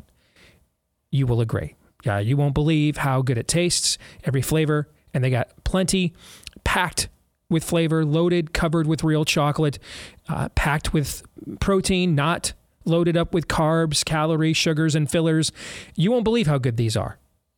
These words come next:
And they also don't just do well in comparison with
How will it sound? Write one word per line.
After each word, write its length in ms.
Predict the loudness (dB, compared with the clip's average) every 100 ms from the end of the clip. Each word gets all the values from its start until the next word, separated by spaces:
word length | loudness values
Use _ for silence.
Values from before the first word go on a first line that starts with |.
| -6
And 460 | -2 2 2 2 0
they 140 | 0 2
also 480 | 2 2 0 0 -4 _ 0
don't 280 | 2 2
just 360 | 0 0 0 -2 -8 -18 -20 -20 _ _ -2
do 160 | 0 2
well 320 | 2 2 2
in 180 | 2 0
comparison 760 | 0 -2 0 2 2 2 2 2
with 180 | 0